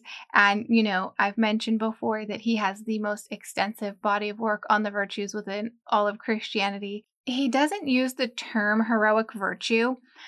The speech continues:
but he does refer to virtues of the purified soul, which is like the equivalent.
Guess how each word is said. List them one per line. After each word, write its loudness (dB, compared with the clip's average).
but 4
he -4
does 4
refer 4
to -2
virtues 2
of 6
the -2
purified 0
soul, 0
which 2
is 2
like 6
the 6
equivalent. -2